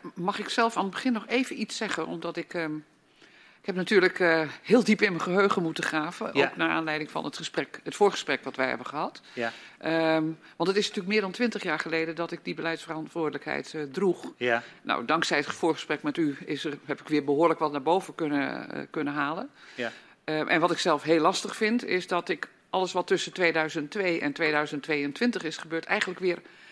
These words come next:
Speaker 1: even moet, helemaal moet vergeten om
Speaker 2: Ja.
Speaker 1: weer terug te gaan naar negentien achtennegentig, tweeduizend twee.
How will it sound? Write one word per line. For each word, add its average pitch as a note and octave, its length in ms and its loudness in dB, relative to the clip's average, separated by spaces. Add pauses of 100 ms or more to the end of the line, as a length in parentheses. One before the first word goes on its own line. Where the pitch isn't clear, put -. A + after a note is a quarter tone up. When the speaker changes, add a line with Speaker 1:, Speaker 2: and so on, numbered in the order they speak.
(240)
Speaker 1:
even G3+ 280 4
moet, F#3+ 140 -4
helemaal G3 260 -2
moet G3+ 180 -2
vergeten G3+ 640 -4 (200)
om F3 160 -2
Speaker 2:
Ja. C3 120 2
Speaker 1:
weer E3+ 220 2
terug F3+ 280 0
te - 100 -4
gaan D3+ 300 -2
naar C#3+ 280 -2
negentien C#3+ 340 -8
achtennegentig, - 560 -4
tweeduizend C3 520 -8
twee. - 280 -10